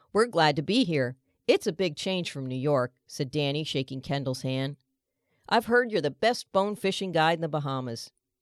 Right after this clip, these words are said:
I'm your man. Your cart is parked behind me. I'll show you the way to your cottage. You're staying at the Mahogany Bay Villa?"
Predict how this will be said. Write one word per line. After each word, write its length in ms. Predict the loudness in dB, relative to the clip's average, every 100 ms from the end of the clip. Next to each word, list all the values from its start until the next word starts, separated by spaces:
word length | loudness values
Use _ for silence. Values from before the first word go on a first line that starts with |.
| _ _
I'm 240 | 2 2
your 120 | 2
man. 420 | 2 2 0 -4 -10 _ _ _ _ _ _
Your 140 | -4 -2
cart 320 | 2 4 4
is 120 | 0
parked 320 | 2 2 2
behind 360 | -2 0 0 0
me. 180 | -4 -6 _ _ -2
I'll 120 | -2
show 180 | 4 4
you 160 | 4
the 80 | 2
way 180 | 2 2
to 60 | 2
your 140 | -2
cottage. 580 | -2 0 0 -2 -6 -16 _ _ _
You're 100 | -2
staying 400 | 2 2 4 4
at 80 | 2
the 80 |
Mahogany 520 | 0 0 2 2 0 2
Bay 200 | 2 2
Villa?" 420 | 2 2 0